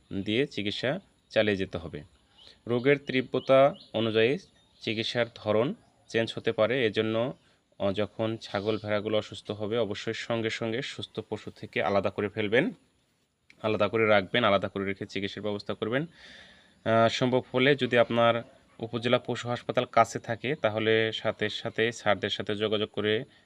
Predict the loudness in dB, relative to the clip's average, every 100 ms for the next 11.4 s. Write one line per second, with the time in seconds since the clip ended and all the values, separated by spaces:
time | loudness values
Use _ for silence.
0 | _ -6 -4 -4 -4 -2 0 -2 -2 -6
1 | -4 -2 -4 -2 -2 -2 -4 -6 -6 -10
2 | -4 -4 -4 -8 -4 -4 -2 -2 -2 0
3 | 0 -2 -4 -6 -4 -6 -4 -2 -2 -2
4 | -6 -6 -8 -10 -10 -8 -8 -8 -6 -4
5 | -2 -2 0 -2 -4 -14 -18 -6 0 0
6 | 0 0 0 0 0 0 -2 -4 0 0
7 | 2 0 0 0 -2 0 -2 -4 -2 2
8 | 2 0 _ _ _ _ _ _ _ _
9 | -20 -4 2 2 2 -2 -4 -4 0 0
10 | 0 -2 -6 -6 0 -2 0 -2 -2 -4
11 | -2 -2 0